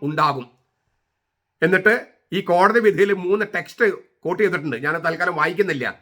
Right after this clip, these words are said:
സമയം ലാഭിക്കാൻ വേണ്ടി, നിങ്ങൾക്ക് വായിക്കാം. എഫേസോസ് ലേഖനം അഞ്ച് ആറ്, നിയമാവർത്തന പുസ്തകത്തിൽ പതിനൊന്നാമത്തെ അധ്യായം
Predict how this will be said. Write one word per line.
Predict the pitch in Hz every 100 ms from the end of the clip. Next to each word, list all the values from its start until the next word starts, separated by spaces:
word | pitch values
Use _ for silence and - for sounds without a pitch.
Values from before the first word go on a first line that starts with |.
| _
സമയം | 156 165
ലാഭിക്കാൻ | 170 156 147 151
വേണ്ടി, | 135 135
നിങ്ങൾക്ക് | 185 196
വായിക്കാം. | 160 160 131 87 _ _ _ _
എഫേസോസ് | 165 160 214 196 185
ലേഖനം | 180 180 185
അഞ്ച് | 151 160
ആറ്, | 165 131 131 117 - _ _ _ 175
നിയമാവർത്തന | 190 208 220 208 208
പുസ്തകത്തിൽ | 196 185 185
പതിനൊന്നാമത്തെ | 190 175 190 208 208
അധ്യായം | 185 156 185 185